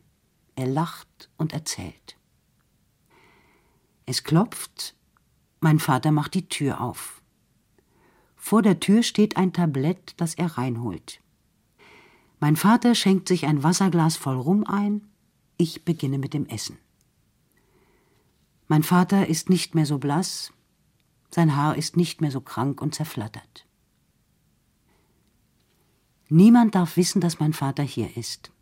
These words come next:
Er hat einen anderen Namen und ist mit einem belgischen Pass nach Holland gekommen. Er ist auch nicht mehr Schriftsteller, sondern Dekorationsmaler, Tapetenzeichner. Aber er tut nur so.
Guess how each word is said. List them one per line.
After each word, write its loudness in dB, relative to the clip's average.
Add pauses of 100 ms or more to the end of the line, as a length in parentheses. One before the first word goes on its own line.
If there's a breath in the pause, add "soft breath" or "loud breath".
(480)
Er 0
hat 0
einen 0
anderen 0
Namen 2 (340 loud breath)
und 0
ist 0
mit 0
einem 2
belgischen 0
Pass -6
nach -4
Holland -8
gekommen. -12 (1300)
Er 0
ist -4
auch -4
nicht -4
mehr -2
Schriftsteller, -2
sondern 2
Dekorationsmaler, -2 (720)
Tapetenzeichner. -2 (960)
Aber -6
er -6
tut -4
nur -2
so. -10